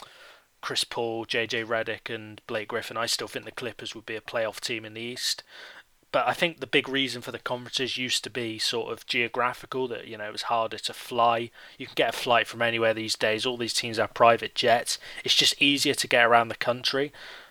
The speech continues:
And I think also if you space the games out, if you get rid of more back-to-backs, I think it's very realistic. The only problem is scheduling. How would you do it? But there are a lot smarter people than me who can figure that out. It's not really, it's not like a stumbling block.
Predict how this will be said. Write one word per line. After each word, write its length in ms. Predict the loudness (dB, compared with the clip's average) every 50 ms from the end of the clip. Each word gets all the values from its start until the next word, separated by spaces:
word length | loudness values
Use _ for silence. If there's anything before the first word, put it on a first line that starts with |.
| -20 -20 -20 _ _ 0
And 140 | 2 2
I 20 | 2
think 240 | 2 0 0 0 0
also 320 | 0 0 2 4 4 4
if 140 | 2 2 0
you 60 | 0
space 460 | 2 2 2 4 4 4 4 4 2
the 100 | 0 2
games 360 | 2 2 2 2 0 -2 2
out, 320 | 4 4 4 4 2 -2 -4
if 160 | -6 -6 -6
you 200 | -6 -6 -6 -2
get 160 | 0 2 2 2
rid 120 | 0 -4
of 160 | -6 -8 -6 -2
more 160 | -2 0 2
back-to-backs, 760 | 4 4 4 4 2 -2 -2 2 4 4 4 4 0 -4 -6 -6
I 80 | -8
think 260 | -8 -8 -8 -8 -8 -6
it's 160 | -4 -6 -6 -6 _ _
very 260 | 2 4 4 4 2 0
realistic. 800 | -2 -2 -2 0 0 0 0 0 -2 -2 -4 -6 -6 -8 -12 -16 -16 -18 -18 -12 4
The 120 | 8 8 8
only 180 | 10 8 4
problem 640 | 0 4 6 6 6 6 4 0 -4 -4 -4 -8 -16 _ _ _ _ -2
is 160 | 0 2 2
scheduling. 800 | 4 2 2 2 4 2 2 2 2 0 -2 0 -2 -2 -4 -6
How 260 | -6 -4 -2 0 0
would 220 | 0 -2 -4 -4 -6
you 80 | -6
do 180 | -4 -2 0 0
it? 160 | 0 -2 -6 -10 _ -20 -20 -20 -20 -20 _ _ _ _
But 140 | -4 -2 2
there 240 | 4 4 4 6 4
are 180 | 4 2 2 2
a 40 | 2
lot 240 | 2 2 2 2
smarter 480 | 0 0 0 0 -2 -2 -2 -6 -8 -8
people 400 | -8 -8 -10 -8 -8 -10 -10 -10
than 120 | -10 -10
me 200 | -10 -8 -8 -8
who 80 | -8 -10
can 140 | -12 -12 -10
figure 280 | -6 -6 -4 -4 -2
that 180 | -2 0 0 0
out. 240 | 0 -2 -2 -4 -4
It's 200 | -4 -4 -2 0
not 260 | 0 -2 -2 -2 -4
really, 300 | -4 -2 -2 -4 -6 -6
it's 180 | -4 -2 0 0
not 140 | 0 0
like 160 | 0 0 -2 0
a 40 |
stumbling 600 | 0 0 2 2 2 2 0 -2 -4 -4 -4 -2
block. 400 | 0 2 2 2 0 -4 -10 -12